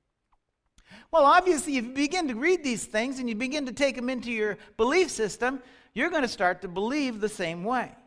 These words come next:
So we're gonna look at this today. You all know that the oldest translation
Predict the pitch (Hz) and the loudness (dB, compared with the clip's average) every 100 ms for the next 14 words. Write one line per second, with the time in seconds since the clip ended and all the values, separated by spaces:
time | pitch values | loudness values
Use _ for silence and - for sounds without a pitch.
0 | _ _ _ _ _ _ _ _ _ _ | _ _ _ _ _ _ _ _ _ _
1 | _ _ _ _ - 277 330 294 277 269 | _ _ _ _ -16 -8 0 4 6 6
2 | 220 175 - 165 156 277 330 254 254 240 | 2 -2 -4 -4 -2 4 6 6 4 2
3 | 190 180 - 254 311 277 254 - - 226 | 0 -6 0 0 0 -4 -6 -8 -8 -8
4 | 190 180 208 196 196 190 | -6 -2 0 0 -4 -12